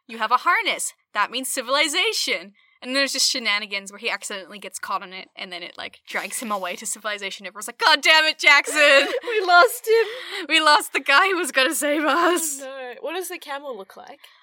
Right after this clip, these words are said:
Speaker 1: Okay, so basically, I almost feel like it's like they put a puppet on top of a horse. So, um, it's got a very
Speaker 2: Hang
Speaker 1: kind of
Speaker 2: on. I'm gonna look up a picture and then describe it.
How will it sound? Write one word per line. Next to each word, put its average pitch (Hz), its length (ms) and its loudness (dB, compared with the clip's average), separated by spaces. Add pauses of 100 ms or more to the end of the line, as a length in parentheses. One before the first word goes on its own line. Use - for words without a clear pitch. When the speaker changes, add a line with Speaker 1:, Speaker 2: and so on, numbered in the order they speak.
(180)
Speaker 1:
Okay, 320 300 0
so - 180 -2
basically, 240 800 -2
I 294 100 4
almost 370 240 -2
feel 339 100 -4
like 311 140 0
it's 277 100 -8
like 247 120 -8
they 247 80 -2
put 247 200 -8
a 226 40 -6
puppet 226 360 -8
on 214 120 -12
top 208 200 -10
of 214 80 -16
a 202 60 -18
horse. - 440 -14 (760)
So, 240 300 0
um, 226 300 4 (320)
it's 254 300 2
got 277 260 2
a 285 40 0
very 233 540 0 (160)
Speaker 2:
Hang 262 140 -8
Speaker 1:
kind 226 120 -4
of 180 60 -12
Speaker 2:
on. 165 60 -18 (200)
I'm 233 140 -10
gonna 254 160 -4
look 240 200 -4
up 269 140 -10
a 240 40 -10
picture 214 600 -8
and 185 120 -14
then 190 140 -16
describe 185 540 -12
it. 147 160 -14